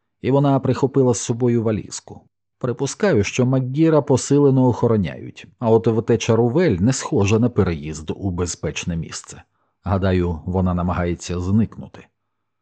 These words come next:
«Думаєте, вона вирушила до Калькутти?» запитав він. «Можливо», відповів я, «або додому. У будь-якому разі у неї фора в двадцять хвилин і немає транспорту. Найближча стоянка рикш, що працює вночі, за милю звідси,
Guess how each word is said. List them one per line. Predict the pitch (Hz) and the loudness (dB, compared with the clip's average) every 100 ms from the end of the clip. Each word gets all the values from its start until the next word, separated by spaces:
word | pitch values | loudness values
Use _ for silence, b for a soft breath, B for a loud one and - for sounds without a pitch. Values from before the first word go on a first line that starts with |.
| _ _ _ _ | _ _ _ _
«Думаєте, | 76 78 85 80 82 87 | -10 -4 -4 -4 -6 -6
вона | 82 85 82 | -4 -4 -4
вирушила | 80 82 80 82 - 80 76 | -6 -6 -6 -6 -6 -6 -6
до | 82 | -6
Калькутти?» | - 80 - 131 - 170 _ - | -6 -8 -6 -6 -6 -12 _ -6
запитав | 90 - 78 76 65 | -4 -4 -6 -10 -10
він. | 62 - - _ _ _ _ 147 | -14 -16 -18 _ _ _ _ -10
«Можливо», | 160 180 214 85 - - | -4 -2 0 -2 -4 -10
відповів | 87 - 87 82 80 | -10 -8 -6 -6 -6
я, | 71 64 - _ _ | -8 -12 -14 _ _
«або | 147 139 190 220 - | -6 -2 -2 -2 -4
додому. | 156 123 90 87 110 - _ | -4 0 -2 -2 -6 -10 _
У | 117 | -4
будь-якому | 107 107 92 87 87 85 85 | 0 2 2 -2 -4 -4 0
разі | 117 120 131 123 113 | 2 2 2 0 2
у | |
неї | 104 101 87 | 2 2 0
фора | - 110 117 | 2 4 4
в | 101 | 2
двадцять | 95 104 101 - 95 | 0 -2 -2 -4 -6
хвилин | - 113 85 65 73 - | -2 0 0 -4 -10 -6
і | 104 101 | 0 2
немає | 104 101 101 | 4 2 0
транспорту. | 101 - - - 120 - - - _ _ | 0 -6 -6 -12 -14 -16 -18 -20 _ _
Найближча | 147 160 185 - - | -6 0 0 0 -2
стоянка | 143 - 143 139 135 131 | -6 -2 0 2 2 2
рикш, | 135 151 - - | 0 -2 -6 -10
що | - - 131 | -10 -2 -2
працює | 120 123 113 - 120 | 0 -2 -2 0 2
вночі, | 113 131 123 175 135 | 2 -2 -2 -2 -2
за | 104 131 | 0 0
милю | 139 123 123 | 2 2 0
звідси, | 113 80 - - - | 0 -4 -8 -14 -14